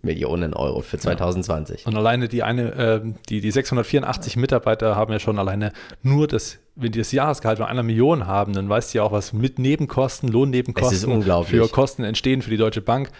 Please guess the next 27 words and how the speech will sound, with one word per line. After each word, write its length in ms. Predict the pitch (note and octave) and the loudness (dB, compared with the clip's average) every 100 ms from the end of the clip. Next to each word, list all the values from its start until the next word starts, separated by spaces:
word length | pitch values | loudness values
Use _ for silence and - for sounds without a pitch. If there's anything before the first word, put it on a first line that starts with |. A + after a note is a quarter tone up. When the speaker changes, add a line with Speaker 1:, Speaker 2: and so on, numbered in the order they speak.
| - - | -20 -2
Speaker 2:
Also 220 | B2 B2 - - - | 4 4 2 -14 -10
ich 60 | - | 4
will 80 | D3+ | 4
Speaker 1:
Ja. 40 | |
Speaker 2:
mich 100 | C#3+ | 6
nicht 160 | C3 - | 4 6
aufregen, 220 | D3 B2+ C3+ | 6 6 2
Speaker 1:
Weißt 80 | |
du, 40 | - | 0
Speaker 2:
ich 80 | C3+ | 4
gönn's 200 | C#3+ - | 4 4
Speaker 1:
was, 60 | - | 4
was 80 | |
Speaker 2:
auch 20 | D3+ | 4
Speaker 1:
als 140 | G2+ | 0
Speaker 2:
jedem. 80 | C3+ | 0
Speaker 1:
Umsatz 300 | E3 G2 - | 0 -2 -2
reingekommen 480 | E2+ E2+ E2 E2 D2 | -4 -4 -2 -4 -4
ist? 160 | - _ _ _ _ | -10 _ _ _ _
Vierundzwanzig 600 | - D#3 D3 C3 A#2+ A2+ | 0 0 2 0 -2 -4
Milliarden. 360 | A2+ F2 E2+ - _ _ _ _ _ - _ - | -4 -4 -6 -12 _ _ _ _ _ -20 _ -4
Von 200 | G#3 G#3+ | -2 0
vierundzwanzig 680 | D3 F#3 E3+ C#3+ C3+ B2 | 0 2 2 0 0 -2
Milliarden 340 | B2+ G2 F2 E2+ | -2 0 -4 -4
bleiben 240 | F2+ F2+ | -2 0
nach 180 | E2+ - | -2 -4
Steuern, 520 | - B2 A#2+ A#2+ B2 | 0 2 4 2 -2